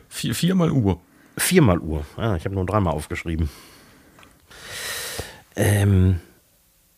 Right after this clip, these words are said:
Speaker 2: das wär, das könnten, das sind im Durchschnitt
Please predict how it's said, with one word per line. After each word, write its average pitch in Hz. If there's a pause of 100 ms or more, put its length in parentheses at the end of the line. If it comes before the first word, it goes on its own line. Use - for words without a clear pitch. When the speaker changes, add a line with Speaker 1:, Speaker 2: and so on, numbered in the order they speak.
(1900)
Speaker 2:
das 98
wär, 107
das -
könnten, 127
das 98
sind 131
im 110
Durchschnitt 139